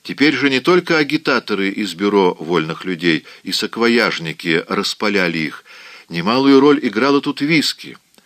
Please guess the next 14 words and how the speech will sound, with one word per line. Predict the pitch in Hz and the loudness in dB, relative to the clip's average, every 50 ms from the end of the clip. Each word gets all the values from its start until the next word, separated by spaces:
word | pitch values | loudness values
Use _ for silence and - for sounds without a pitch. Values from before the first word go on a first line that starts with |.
| _ - - | _ -12 -6
а | 82 87 90 | -2 -2 -2
от | 90 - | -2 -4
пьянства | _ - 95 78 92 104 107 98 90 - - - 85 80 | _ -8 -4 -2 0 0 0 -2 -4 -8 -8 -8 -8 -6
до | 76 80 | -6 -6
хулиганства — | 78 - 90 76 76 69 87 104 113 113 - - - 117 117 - _ - - - - _ | -6 -6 -4 -4 -4 -2 -2 -4 -2 -4 -8 -8 -6 -8 -8 -8 _ -20 -20 -20 -20 _
один | - 85 76 65 76 73 - | -12 -12 -10 -10 -10 -10 -10
шаг. | - - - 69 - - - - _ _ _ _ _ _ _ _ _ _ _ _ _ _ _ _ _ _ _ - - - - _ - | -10 -10 -10 -12 -14 -16 -20 -20 _ _ _ _ _ _ _ _ _ _ _ _ _ _ _ _ _ _ _ -20 -20 -20 -20 _ -10
Теперь | - 92 87 - 147 165 170 160 | -8 -6 0 2 4 4 4 4
и | 156 147 139 | 4 4 2
жизнь, | 123 113 135 165 175 165 151 151 - | 4 4 4 4 4 2 0 -2 0
и | 135 123 127 127 | 2 4 4 4
имущество | 127 143 165 165 - - 151 - - - 143 135 | 4 2 0 0 0 -2 -2 -4 -4 0 0 0
бывших | 120 131 151 147 - - 143 135 120 | 2 2 0 0 2 0 0 0 0
господ | 120 113 - - - - 139 160 160 160 | 0 -2 -2 -2 0 2 4 4 2 0